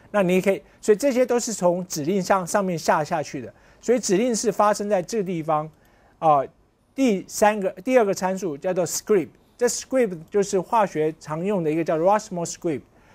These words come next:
它所做的事情就是可以改变背景的颜色，然后接下来我们因为它有动画，因为它有三四张图片，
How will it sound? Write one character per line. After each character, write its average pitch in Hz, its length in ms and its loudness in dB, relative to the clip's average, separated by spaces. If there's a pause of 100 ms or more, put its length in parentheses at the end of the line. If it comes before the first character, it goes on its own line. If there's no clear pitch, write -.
(180)
它 247 120 4
所 190 160 0
做 233 220 2
的 196 60 2
事 214 160 -8
情 170 240 -6
就 196 100 -4
是 185 140 -4
可 175 100 -4
以 170 80 -2
改 180 180 -2
变 185 220 0
背 202 240 6
景 135 160 -10
的 127 80 -12
颜 127 240 -8
色， 170 320 -2 (400)
然 165 140 0
后 185 280 4 (280)
接 233 100 -4
下 226 180 4
来 190 60 4
我 160 140 0
们 160 120 -8
因 214 140 -2
为 214 100 -2
它 202 200 0
有 151 100 0
动 185 260 0
画， 160 280 0
因 202 160 -8
为 196 100 -4
它 190 140 0
有 151 80 0
三 202 240 0
四 202 120 -8
张 180 200 -4
图 - 180 -8
片， 143 320 -2